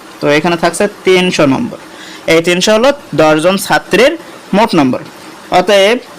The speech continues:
এখানে প্রশ্ন করছে ছাত্রীদের গড় নম্বর কত, অতএব ছাত্রীদের গড় নম্বর লিখবো এইভাবে প্রশ্ন অনুসারে, সমান তিনশো ছিল মোট নম্বর, এইটাকে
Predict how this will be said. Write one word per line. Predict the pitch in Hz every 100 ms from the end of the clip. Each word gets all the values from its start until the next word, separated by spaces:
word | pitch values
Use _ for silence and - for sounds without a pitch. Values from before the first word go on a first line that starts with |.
| - - 175
এখানে | 185 247 254
প্রশ্ন | 233 233 220
করছে | 220 220 220
ছাত্রীদের | 214 196 214 220 196
গড় | 190 196
নম্বর | 202 208 202
কত, | 220 247 170
অতএব | 165 180 208 -
ছাত্রীদের | 170 156 - 185 190 190 170 170 214 277 - - - - - - - - - - - - 151 151
গড় | 156 156 165
নম্বর | 160 156 151
লিখবো | 139 147 156
এইভাবে | 151 156 196 285 - - -
প্রশ্ন | 165 170 151
অনুসারে, | 147 160 185 330 - - - - - - - - - - - - - - - - - - - - - -
সমান | 156 147 160 240 - - - -
তিনশো | 180 202 220 233
ছিল | 247 247 208
মোট | 190 196 208
নম্বর, | 214 262 262 196
এইটাকে | 190 220 220